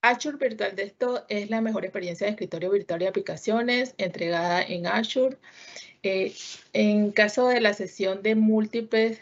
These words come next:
eh, de Windows diez, ofrece la experiencia del cliente en máquinas virtuales compartidas. Las aplicaciones de Microsoft Office son algunas de las aplicaciones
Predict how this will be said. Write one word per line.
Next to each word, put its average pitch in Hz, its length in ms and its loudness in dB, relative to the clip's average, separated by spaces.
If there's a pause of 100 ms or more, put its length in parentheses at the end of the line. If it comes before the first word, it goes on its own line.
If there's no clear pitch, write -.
eh, 175 420 0
de 180 140 0
Windows 180 480 -4
diez, 220 360 4
ofrece 185 380 -4
la 185 60 -4
experiencia 165 440 -6
del - 140 -6
cliente 220 840 -2 (420)
en 175 140 -6
máquinas 170 420 -10
virtuales 165 460 -6
compartidas. 220 1120 0
Las 190 180 -6
aplicaciones 175 560 -8
de 190 120 0
Microsoft 185 600 -6
Office 208 380 2
son 196 120 -2
algunas 190 380 -6
de 202 120 -4
las 175 280 -8
aplicaciones 175 920 -4